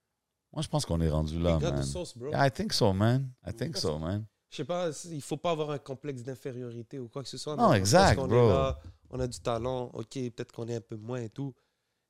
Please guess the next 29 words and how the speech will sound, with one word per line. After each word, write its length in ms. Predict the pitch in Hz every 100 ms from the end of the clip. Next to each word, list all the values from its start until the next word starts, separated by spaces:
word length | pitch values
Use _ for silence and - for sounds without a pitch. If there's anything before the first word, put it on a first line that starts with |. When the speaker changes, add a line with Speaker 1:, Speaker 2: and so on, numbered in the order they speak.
| -
Speaker 2:
mais 200 | 117 117
au 160 | 113 110
côté, 480 | - 123 131 120
même 220 | 117 123 110 _ _ _
côté 280 | - - 120
sauce, 520 | - 147 131 131 -
Speaker 1:
Doesn't 120 | 95
Speaker 2:
côté 120 | 101 104
Speaker 1:
matter, 240 | 120 104
man. 220 | 95 98
We 100 | 95
still 220 | - 110
got 160 | 98 92
stars 380 | - 107 104 85
out 160 | 85 87
here, 160 | 85
Speaker 2:
Ouais. 60 | 78
Speaker 1:
man. 200 | 87 98 -
Puis 120 | -
c'est 120 | -
une 60 | 82
question 340 | 85 - 95 87
de 80 |
vraiment, 500 | 78 82 85 90 92
tu 60 | 87 - - _ _ _ -
sais, 120 | 110
faire 260 | 92 104 92
les 140 | 95
moves, 480 | 95 104 101 98 76